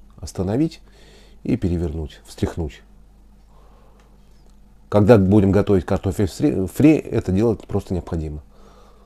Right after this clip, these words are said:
И когда полная чаша, переворачивать придётся почаще. Осталось шесть минут.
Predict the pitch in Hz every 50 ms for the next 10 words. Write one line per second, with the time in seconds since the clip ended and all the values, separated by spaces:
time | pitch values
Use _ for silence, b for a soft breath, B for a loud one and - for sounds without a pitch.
0 | b b b b - _ - - - b b b b b b b b b b b
1 | - _ _ - - - - - - 98 95 - 92 90 80 76 76 78 80 -
2 | - - 101 90 85 87 85 - - - 139 131 - - 76 - - - - b
3 | b b b b - 87 85 85 90 92 110 117 - - 76 - - - - -
4 | _ - - - - 82 80 90 85 - - 92 90 - b b b b b b
5 | b b b - 87 80 - - 73 73 - - - - - - - _ _ _
6 | _ _ - - - - - 87 80 73 71 - - - - 82 - - - 87
7 | 87 104 131 143 - -